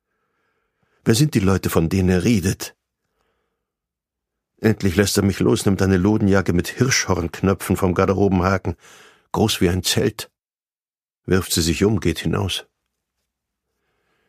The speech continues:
Ich setze mich. Die Maskenbildnerin macht sich an meinem Gesicht zu schaffen und fragt,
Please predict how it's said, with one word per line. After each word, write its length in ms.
Ich 140
setze 280
mich. 300
Die 60
Maskenbildnerin 840
macht 200
sich 180
an 120
meinem 320
Gesicht 320
zu 140
schaffen 360
und 140
fragt, 380